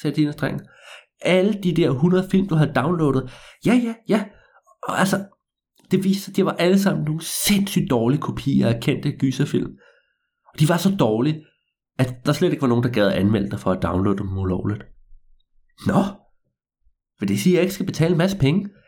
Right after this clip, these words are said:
"Ja, det vil det sige, men du må aldrig nogensinde downloade andre ting igen. Helt ulovligt. Hvis du downloader noget, skal du betale for det først," sagde hun med løftet pegefinger.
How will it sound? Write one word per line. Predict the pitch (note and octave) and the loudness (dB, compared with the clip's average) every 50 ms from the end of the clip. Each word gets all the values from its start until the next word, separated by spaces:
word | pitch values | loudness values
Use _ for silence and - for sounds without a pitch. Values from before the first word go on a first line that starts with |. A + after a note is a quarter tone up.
| _ _ _ _ | _ _ _ _
"Ja, | A2 G2 G2 G2 G2+ - | -2 0 0 -2 -2 -2
det | B2 A#2 | 0 0
vil | A#2+ A2+ | 0 -2
det | - | -2
sige, | - - G#2+ A2+ A#2+ - - - - - | 0 0 2 2 2 -2 -6 -12 -6 -4
men | G#2+ G2 | -2 0
du | G#2+ | 2
må | F#2+ F2 - - - | 0 0 0 0 0
aldrig | - D3+ E3+ E3+ - - E3+ | 0 0 2 0 0 0 2
nogensinde | D3 D3 D#3 F3 E3 - D3+ C3+ D3+ D#3 | 2 2 2 2 0 0 0 0 2 2
downloade | - A2 A#2 C#3 D3 C#3 B2+ B2 B2+ - | 2 2 2 2 2 2 2 2 2 0
andre | A#2 A#2+ A#2+ C3+ | 0 0 0 -2
ting | B2+ - C#3+ C3+ C3 | 0 2 2 2 2
igen. | C3 B2+ C3 A#2 B2+ B2+ - - - - - - | 2 2 2 0 0 0 -4 -8 -12 -14 -18 -4
Helt | - G3+ A3+ G3+ F#3+ | -2 0 2 2 2
ulovligt. | F#3+ D3 A#2+ E2 D#2+ A2+ A2 - - | 2 2 2 2 0 -2 -6 -4 -4
Hvis | G#2 G2 - | -4 -2 0
du | - - - | -2 0 0
downloader | - B2+ F3 G3 G3 G3 F#3+ | 2 2 4 4 4 4 4
noget, | F3 D3 C#3+ E3 | 2 2 0 0
skal | E3 - C3 | -2 -2 -2
du | C3+ | -2
betale | B2 - - - F3+ - E3 | -2 -2 -2 -2 -2 -2 -2
for | - - E3 | -2 -2 -2
det | E3+ - | 0 2
først," | E3 F#3 G3 G3 - - _ _ _ _ _ _ | 2 0 0 -2 -6 -14 _ _ _ _ _ _
sagde | - G2 G2+ G#2+ | -2 -2 0 0
hun | A2+ A2 | 2 2
med | G#2+ G2+ | 4 4
løftet | G2 A2+ - - - C3 | 4 4 2 0 -4 -2
pegefinger. | A#2 G#2 G2+ B2 C#3 C3 D3+ C#3+ C3+ B2 B2 | 0 0 2 2 2 2 2 2 0 0 -2